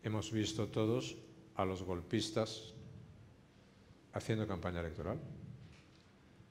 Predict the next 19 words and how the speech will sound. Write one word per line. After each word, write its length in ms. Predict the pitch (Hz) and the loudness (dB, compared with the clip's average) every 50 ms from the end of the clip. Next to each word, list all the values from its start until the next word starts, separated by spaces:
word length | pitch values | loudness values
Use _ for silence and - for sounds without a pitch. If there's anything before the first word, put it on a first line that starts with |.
| - | -6
Los 160 | - 87 82 - | -6 -6 -2 0
golpistas, 680 | 92 90 85 - 107 98 - - - 101 110 - - 98 | -2 -2 0 2 2 2 2 2 2 2 2 2 0 -2
los 140 | 92 90 | -2 0
responsables 680 | 95 92 - - 95 90 90 - 104 92 95 98 95 90 | 0 0 -2 -2 -4 -4 0 2 2 4 4 2 2 2
del 240 | 95 92 90 85 90 - | 2 2 2 0 -2 -4
golpe 360 | 92 92 101 98 95 - 101 | -2 0 0 0 2 2 0
de 100 | 92 90 | 0 0
Estado 420 | 85 - 98 95 98 110 120 117 | 0 0 2 2 2 2 0 0
que 80 | - 90 | -2 -2
hubo 100 | 87 90 | -2 -2
en 80 | 92 | -2
España 420 | 92 87 - 117 110 120 135 143 135 98 | -4 -2 2 2 2 2 2 -2 -4 -6
el 80 | 92 | -6
uno 120 | 90 92 92 | -6 -4 -2
de 80 | 95 | -2
octubre, 400 | 90 90 - 123 123 135 156 170 - - - - - - | -4 -2 0 0 2 2 0 -2 -4 -8 -12 -14 -16 -16
hace 160 | - - - | -14 -8 -8
dos 120 | 98 - 117 | -4 0 2
años, 240 | 113 123 151 170 | 2 2 2 -2